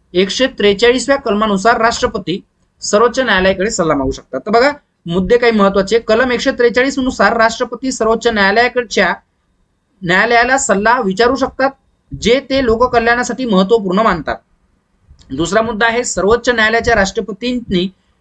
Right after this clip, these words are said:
सर्वोच्च न्यायालय राष्ट्रपतींच्या ठेवलेल्या प्रश्नाचे उत्तर देऊन सल्ला देत असतो. त्यानंतरचा मुद्दा आहे, राज्यघटनेच्या कलम एकशे त्रेचाळीस मध्ये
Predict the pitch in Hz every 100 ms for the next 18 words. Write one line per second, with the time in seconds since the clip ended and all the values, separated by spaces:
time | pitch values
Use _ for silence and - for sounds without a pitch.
0 | _ _ - - 196 226 240 226 214 240
1 | 202 196 202 196 220 240 208 190 214 233
2 | 196 208 214 233 233 - 247 208 202 196
3 | - 202 185 160 139 127 - 104 - -
4 | _ _ - 165 165 165 196 214 202 220
5 | 190 180 190 220 226 233 240 226 226 240
6 | 214 240 233 190 196 240 269 262 254 156